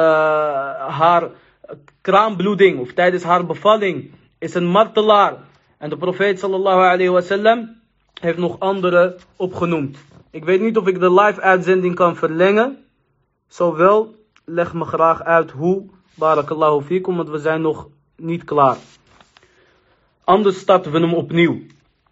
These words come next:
Dus degene die ook is gestorven aan een longinfectie, longvliesontsteking, afwan, dat is ook een martelaar. De profeet sallallahu alayhi wa sallam die zei,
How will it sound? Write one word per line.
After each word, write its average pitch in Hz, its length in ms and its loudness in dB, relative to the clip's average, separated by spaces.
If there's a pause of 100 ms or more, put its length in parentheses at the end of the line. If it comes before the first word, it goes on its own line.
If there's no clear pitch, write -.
(600)
Dus 202 440 2 (120)
degene 214 500 0
die 208 480 -4 (460)
ook 226 300 2
is 233 220 -6
gestorven 247 580 0
aan 220 160 0
een 196 180 -2
longinfectie, 220 1000 0 (360)
longvliesontsteking, 208 1700 0
afwan, 180 540 2 (280)
dat 170 200 0
is 185 180 -2
ook 220 340 4
een 175 160 -2
martelaar. 196 640 2 (200)
De - 80 -18
profeet 180 420 -2
sallallahu 180 440 2
alayhi 185 240 2
wa 180 100 0
sallam 185 320 -4
die 170 120 -6
zei, 190 300 2